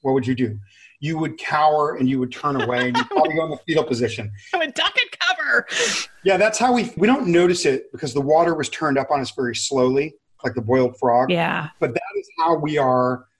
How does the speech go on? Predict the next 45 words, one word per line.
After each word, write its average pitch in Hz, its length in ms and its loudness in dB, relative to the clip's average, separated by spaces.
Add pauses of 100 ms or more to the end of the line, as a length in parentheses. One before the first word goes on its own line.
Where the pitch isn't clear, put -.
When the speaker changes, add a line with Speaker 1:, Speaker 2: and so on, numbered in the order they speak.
(120)
Speaker 1:
being 139 380 0
bombarded 143 480 2
with 131 140 -8
information. 131 480 -2
So - 160 -6
even 226 200 4
though 262 80 4
we 220 140 2
rely 151 460 4
on 156 100 0
all 143 140 2
this 131 180 -2
micro 135 340 0
communication, 147 720 -6
emails 135 640 -2
and 110 220 -8
Google 139 260 0
Ads 135 400 0
and 117 100 -12 (380)
text 151 300 -2
messages, 135 480 0 (280)
we're 185 140 2
also 170 520 2 (280)
constantly 208 640 0
trying 175 240 0
to 147 60 -4
push - 220 -6
it 151 60 -2
out 170 180 0
because 113 220 -12
we 127 80 -6
can't 160 280 -4
process 147 500 -2
all 104 120 -2
of 98 100 -10
it, - 180 -14
even 139 120 -4
a 123 60 -4
fraction 143 460 -2
of 123 120 -12
it. - 80 -20 (140)
So 180 480 2 (340)
the 165 120 2
first 254 340 2
thing 180 400 0